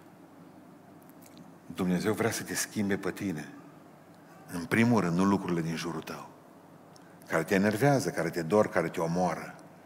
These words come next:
care te frământă, divorț, probleme, copii, frică, îngrijorări.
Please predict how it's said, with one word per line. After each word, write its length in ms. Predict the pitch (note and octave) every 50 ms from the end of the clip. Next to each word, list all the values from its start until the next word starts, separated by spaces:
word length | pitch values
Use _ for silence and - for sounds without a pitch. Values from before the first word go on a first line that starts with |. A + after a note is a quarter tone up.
| - - - - - -
care 140 | - F2+ E2+
te 120 | - - -
frământă, 460 | - - F#2 G2+ G#2+ G#2 F#2 E2 D#2+
divorț, 500 | C#2+ E2 E2 - G2 G#2+ G#2 D#2+ - -
probleme, 520 | - - - F2+ E2 D#2+ G#2 G2+ F#2+ F2
copii, 520 | F2+ - F2 E2 - - G2+ F#2 E2 - - - - - - - - - - - - - - - - - - -
frică, 640 | - - - A2+ B2+ A#2+ - - F2 D#2 D2+ D#2 D#2+ E2
îngrijorări. 840 | F2 F2+ F2+ F2 D#2+ D#2+ F#2+ F#2 F#2 G2+ F#2 E2 D#2 - - -